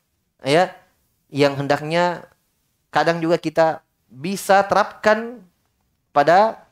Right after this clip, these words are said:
ya, orang yang kita nasihati tentang bid'ah yang dia lakukan. Bisa. Makanya inilah salah satu sebab kenapa Ibnu Qudamah rahimahullah membawakan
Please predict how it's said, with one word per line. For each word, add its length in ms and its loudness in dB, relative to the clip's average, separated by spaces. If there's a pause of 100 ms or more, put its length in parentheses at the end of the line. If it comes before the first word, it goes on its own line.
(760)
ya, 180 -20 (920)
orang 320 2
yang 160 -2
kita 160 -2
nasihati 560 -4
tentang 300 -4
bid'ah 340 -2
yang 160 -6
dia 160 -2
lakukan. 480 -6 (320)
Bisa. 320 -10 (960)
Makanya 320 -2
inilah 240 2 (760)
salah 220 0
satu 500 -4 (140)
sebab 640 -4
kenapa 320 -2
Ibnu 240 -10
Qudamah 400 0
rahimahullah 640 -2
membawakan 640 -2